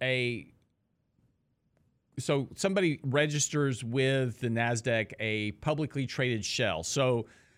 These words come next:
there's a publicly traded company. It's registered with the Nasdaq. It's on the pink sheet, you know, whatever it is. And they have no business, right? There's no business at all. And so what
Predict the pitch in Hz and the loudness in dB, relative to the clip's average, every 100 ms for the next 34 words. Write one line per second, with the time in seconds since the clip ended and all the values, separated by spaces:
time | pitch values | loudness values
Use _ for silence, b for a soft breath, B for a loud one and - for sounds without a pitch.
0 | b b - 135 120 120 113 - 175 190 | b b 0 2 4 2 2 2 0 0
1 | 190 - 160 165 160 135 - 120 120 - | -2 0 0 0 -2 -4 -4 -4 -4 -6
2 | _ _ 113 - 110 123 143 139 151 135 | _ _ -6 -4 -2 0 0 -4 -6 -4
3 | 139 131 123 113 104 95 101 - _ _ | -4 -2 0 0 -2 -2 -4 -6 _ _
4 | _ _ _ _ - - 123 123 123 131 | _ _ _ _ -18 -4 0 0 0 0
5 | 113 - 110 98 - _ _ 117 95 113 | -2 -4 -4 -4 -8 _ _ -6 -4 -2
6 | 110 107 107 85 - - _ _ - 151 | -2 -2 -4 -4 -8 -16 _ _ 0 4
7 | 143 143 139 127 - - _ _ _ _ | 4 4 2 -2 -8 -12 _ _ _ _
8 | _ _ _ _ _ _ _ _ 156 185 | _ _ _ _ _ _ _ _ 4 4
9 | 175 139 113 139 104 - - - _ _ | 2 0 0 0 -2 -8 -14 -16 _ _
10 | _ 120 120 143 139 156 131 131 123 107 | _ -2 -2 0 0 0 0 -2 -2 -6
11 | 104 98 95 - b b b b b b | -4 -6 -6 -12 b b b b b b
12 | b b b b b b b _ _ _ | b b b b b b b _ _ _
13 | _ _ _ - 165 - 185 175 160 185 | _ _ _ -2 0 2 2 2 2 2
14 | 175 - - | 2 0 -8